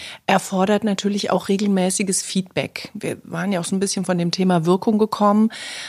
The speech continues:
Und wenn da noch nicht, wie beispielsweise bei der Dame aus dem Callcenter, es häufig zu Feedback gekommen ist, was die Gelegenheit noch gar nicht gab in einem stark theorielastigen Studium,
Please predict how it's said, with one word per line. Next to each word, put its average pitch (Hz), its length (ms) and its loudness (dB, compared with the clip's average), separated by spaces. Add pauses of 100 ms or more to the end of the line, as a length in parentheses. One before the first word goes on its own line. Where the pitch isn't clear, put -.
(200)
Und 185 400 0
wenn 190 320 2
da 185 200 6
noch 196 180 4
nicht, 208 340 2
wie 196 120 2
beispielsweise 180 800 2
bei 170 180 2
der 170 160 2
Dame 170 380 4
aus 170 180 0
dem 170 160 -4
Callcenter, 185 800 2 (420)
es - 220 -2
häufig 190 320 2
zu - 120 -6
Feedback 185 440 0
gekommen 226 520 4
ist, 196 480 0
was 170 160 -2
die 175 100 -6
Gelegenheit 175 440 2
noch 160 160 -2
gar 156 160 -2
nicht 160 200 -6
gab 160 300 0
in 165 140 -4
einem 156 260 -2 (260)
stark - 360 0
theorielastigen 165 800 -2
Studium, 185 640 2